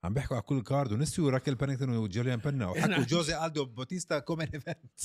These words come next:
Speaker 2: ف-، بح-،
Speaker 1: نسيوا.
Speaker 2: آه.
Speaker 1: هاي على الفاضي، مان.
Speaker 2: ملهاش داعي.
Speaker 1: ملهاش داعي. مين حيفوز؟ مش، مش، مش فارقة معي.
Speaker 2: ولا أنا.
Speaker 1: لأنه جايلها،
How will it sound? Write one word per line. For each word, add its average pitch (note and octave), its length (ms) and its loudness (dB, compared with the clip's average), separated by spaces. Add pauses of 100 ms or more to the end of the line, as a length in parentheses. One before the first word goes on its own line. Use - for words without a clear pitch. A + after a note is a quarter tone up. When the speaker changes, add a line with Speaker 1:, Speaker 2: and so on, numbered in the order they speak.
(1160)
Speaker 2:
ف-، - 120 -4 (320)
بح-، D#3 140 0
Speaker 1:
نسيوا. E3+ 480 4 (1040)
Speaker 2:
آه. A#2 280 -2 (1300)
Speaker 1:
هاي A#2 80 0
على G#2+ 80 0
الفاضي، F#2+ 360 -8
مان. D2 160 -20 (840)
Speaker 2:
ملهاش D#3+ 300 -2
داعي. G2 300 -4
Speaker 1:
ملهاش G2 220 -6
داعي. D2 220 -8
مين B2 120 -2
حيفوز؟ A2+ 320 -4
مش، G2+ 140 -10
مش، - 180 -14
مش F#2 200 -12
فارقة B2 200 2
معي. F#2+ 260 0 (200)
Speaker 2:
ولا B2 200 -2
أنا. G2+ 140 -6 (840)
Speaker 1:
لأنه G#2 320 -2 (200)
جايلها، A#2+ 1040 2